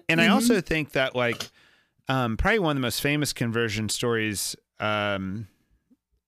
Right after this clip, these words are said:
Speaker 1: in my lifetime is probably the Scott Hahn conversion story.
Speaker 2: Yeah.
Speaker 1: Right?
Speaker 2: Mm.
Speaker 1: And, um,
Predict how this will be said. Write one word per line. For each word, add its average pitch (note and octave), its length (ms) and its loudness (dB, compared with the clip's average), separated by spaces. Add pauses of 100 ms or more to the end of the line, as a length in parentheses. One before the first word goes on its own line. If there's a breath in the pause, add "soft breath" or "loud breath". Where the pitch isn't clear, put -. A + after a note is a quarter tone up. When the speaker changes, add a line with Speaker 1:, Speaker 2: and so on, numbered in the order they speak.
Speaker 1:
in A2 140 -4
my B2 180 0
lifetime A2+ 540 -2
is G2 100 -6
probably A2 240 -2
the F#2+ 100 -4
Scott A2 380 -2
Hahn G#2 500 -4 (120)
conversion G2 500 -4
story. F2 540 -6
Speaker 2:
Yeah. F3 400 0 (140)
Speaker 1:
Right? A2 260 -2 (500 loud breath)
Speaker 2:
Mm. G3+ 140 -2
Speaker 1:
And, B2+ 460 -2
um, A#2+ 400 -4